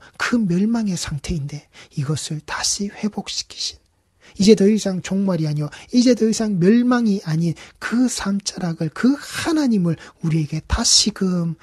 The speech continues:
그 손에 쥐어주셨는데, 그걸 회복시켜 주셨는데, 단절되었던 것을 다시 이어주셨는데, 그걸 회개의 자락 아래에서 그리스도의 이름으로 받지 않는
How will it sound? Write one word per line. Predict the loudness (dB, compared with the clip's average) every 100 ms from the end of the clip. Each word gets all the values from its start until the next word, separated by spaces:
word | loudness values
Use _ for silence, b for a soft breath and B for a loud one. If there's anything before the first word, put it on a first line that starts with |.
| B B
그 | -6 -4
손에 | -4 -6 -6 -6
쥐어주셨는데, | -8 -4 -2 -2 -6 -8 -6 -8 -12 -16 B B
그걸 | 0 4 4
회복시켜 | 4 0 0 -6 -4 -4
주셨는데, | -4 -4 -4 -2 -4 -6 -10 _ b b
단절되었던 | -4 0 2 2 0 -2 -6 -6 -8
것을 | -6 -8 -10 B B
다시 | 2 4 4 4
이어주셨는데, | 2 2 0 -6 -8 -8 -8 -12 -14 _ _ _ _ _ _ _ _ _ _ _ _ _ _ _
그걸 | -14 -8 -6 -6 -8 -14 _ _ _ -8
회개의 | -4 -4 -2 -4
자락 | -4 -8 -8 -8
아래에서 | -8 -8 -8 -10 -14 -14 b b
그리스도의 | -6 -6 -6 -8 -6
이름으로 | -6 -6 -10
받지 | -10 -12 -10 -10
않는 | -12